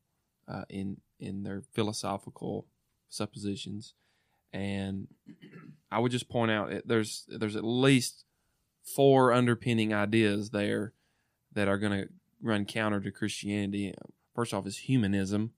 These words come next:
right? It's in the very word, and humanism is man is the measure of all things. He creates his own destiny. He, uh, defines his morality and so on. And then, of course, there's atheism. "I don't need God," which, um, Dennis, you touched on.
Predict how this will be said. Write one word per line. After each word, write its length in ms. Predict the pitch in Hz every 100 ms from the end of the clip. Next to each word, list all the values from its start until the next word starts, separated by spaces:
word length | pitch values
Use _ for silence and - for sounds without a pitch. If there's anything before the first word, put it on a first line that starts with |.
| -
right? 180 | 107
It's 140 | 107 -
in 280 | - 123 113
the 80 | 104
very 220 | 110 101
word, 380 | 104 120 113 104
and 160 | 101
humanism 540 | - 123 123 110 104 104
is 160 | 101 -
man 260 | - 110 113
is 140 | 101
the 60 | 104
measure 260 | 107 101
of 100 | 101
all 140 | 101 101
things. 520 | - 120 104 107 -
He 260 | 110 104 - - - _ -
creates 360 | - 104 -
his 160 | 104 98
own 300 | 98 98 101
destiny. 600 | - 104 - 104 104 104
He, 260 | 104 104 98 - _ -
uh, 80 | -
defines 380 | 104 95 104 104
his 120 | 101
morality 540 | 104 101 104 104 104 107
and 160 | 107
so 260 | - 104 107
on. 220 | 107 110 - - - - _ _ -
And 160 | 104
then, 220 | 104 98
of 100 | - 101
course, 260 | 110 101
there's 200 | 90 98 -
atheism. 680 | 107 104 110 104 110 117 - _
"I 120 | 98
don't 180 | 107 85
need 320 | 107 107 110
God," 320 | 131 104 107
which, 400 | 107 104 92 - - _ _ _ _ _
um, 420 | 104 107 104 110 139 156
Dennis, 360 | 107 107 -
you 120 | 104 104
touched 360 | 110 - -
on. 320 | 95 104 104